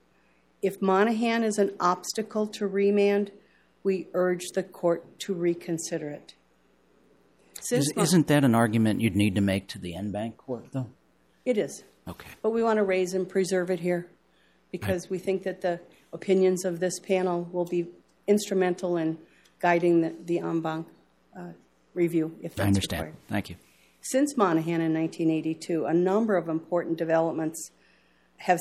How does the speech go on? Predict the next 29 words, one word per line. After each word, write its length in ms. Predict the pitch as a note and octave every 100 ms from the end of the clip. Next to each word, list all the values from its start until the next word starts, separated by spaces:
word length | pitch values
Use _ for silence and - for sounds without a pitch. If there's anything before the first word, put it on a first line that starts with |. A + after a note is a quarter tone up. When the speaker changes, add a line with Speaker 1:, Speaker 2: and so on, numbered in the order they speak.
| -
Speaker 1:
significantly 880 | F3+ E3 F#3+ F#3+ G3 - C#3+ D#3+ D#3+
changed 560 | - F3 D#3+ D#3+ E3
the 80 | E3+
landscape 640 | D#3+ D#3 D#3 - D#3+ D#3+
in 100 | E3
the 80 | D#3+
analysis. 720 | D#3 D#3 D3+ D3+ - D3+ - - _ _ _
In 80 | D#3+
nineteen 360 | E3 E3 - F3
eighty-five, 720 | D#3 D3+ - F3 F3 F3+ F3 - _ _
the 60 | E3
U 80 | E3
S 140 | D#3+
Supreme 360 | E3+ - E3+ D#3+
Court 280 | F3 E3+
in 60 | E3
Alexander 560 | E3+ E3 D#3+ E3 D#3 E3
versus, 560 | D#3+ D#3+ - D3+ - - _ -
I 60 |
think 100 | D#3+
you 80 | D3
say, 220 | - D3 -
Coet, 420 | - E3 D#3+ - _ _ _ _
although 180 | D3 D3
I've 140 | D3 D3
heard 140 | D3+
it 80 | D3+
say 100 | D#3+
Choate, 420 | D#3 - D#3+ A#3